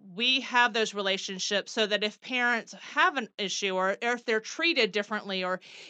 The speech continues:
if they're having a hard time accessing s-, a s-,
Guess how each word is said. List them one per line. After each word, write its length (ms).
if 140
they're 160
having 360
a 80
hard 240
time 480
accessing 580
s-, 240
a 40
s-, 200